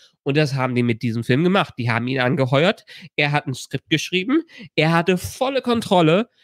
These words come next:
er hatte wirklich, er durfte mit dem Scheiß machen, was er wollte.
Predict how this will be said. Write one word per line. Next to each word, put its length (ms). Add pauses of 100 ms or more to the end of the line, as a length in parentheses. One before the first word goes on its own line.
(220)
er 160
hatte 260
wirklich, 400
er 80
durfte 420
mit 200
dem 160
Scheiß 400
machen, 640
was 180
er 220
wollte. 560